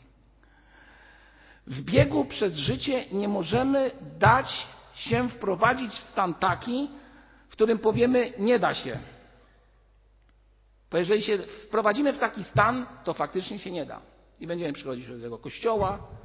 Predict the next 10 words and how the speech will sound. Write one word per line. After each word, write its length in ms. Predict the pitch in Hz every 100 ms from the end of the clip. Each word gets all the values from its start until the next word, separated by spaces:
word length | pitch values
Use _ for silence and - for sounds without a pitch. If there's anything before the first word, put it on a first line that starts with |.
| - -
i 80 | 170
powiemy: 480 | 170 156 151 147 151 - - - _ _ -
„Próbowałem, 680 | 220 208 165 151 143 147 - - -
nie 140 | 135 113
da 160 | 98
się”. 140 | - - - _ _ _ _ _ _ _ _ _ _ _ -
Jeżeli 300 | 180 202 196
masz 200 | 233 -
taką 240 | 220 254
myśl, 400 | 233 233 233 -